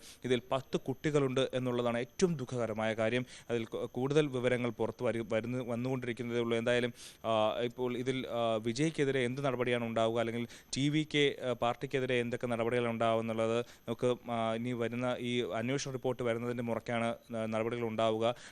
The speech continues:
എന്തായാലും കരൂർ, ആ, ജ-, സെക്രട്ടറി, പാർ-, ടി വി കെയുടെ കരൂർ ജില്ലാ സെക്രട്ടറിയെ,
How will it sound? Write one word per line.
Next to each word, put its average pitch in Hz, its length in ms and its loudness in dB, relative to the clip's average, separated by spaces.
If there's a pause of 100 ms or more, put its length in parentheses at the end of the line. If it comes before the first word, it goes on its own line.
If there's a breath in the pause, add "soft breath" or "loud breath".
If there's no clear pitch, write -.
എന്തായാലും 139 420 4
കരൂർ, 160 380 6 (160 soft breath)
ആ, 120 420 6
ജ-, 120 260 0 (460)
സെക്രട്ടറി, 120 460 0
പാർ-, 117 260 2 (180)
ടി 127 100 0
വി 139 200 0
കെയുടെ 139 260 2
കരൂർ 135 300 4
ജില്ലാ 127 300 2
സെക്രട്ടറിയെ, 123 540 0